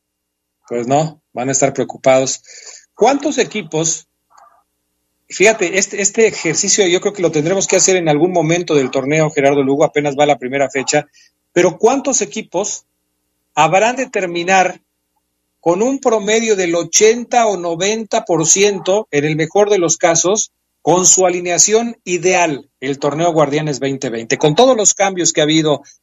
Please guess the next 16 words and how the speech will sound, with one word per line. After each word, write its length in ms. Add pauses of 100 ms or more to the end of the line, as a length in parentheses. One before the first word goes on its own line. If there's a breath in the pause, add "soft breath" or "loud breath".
por 160
la, 120
las 240
alineaciones, 720
que 100
si 160
este 180
no 140
puede 200
jugar, 420
que 120
si 160
el 80
otro 220
ya 140
no? 200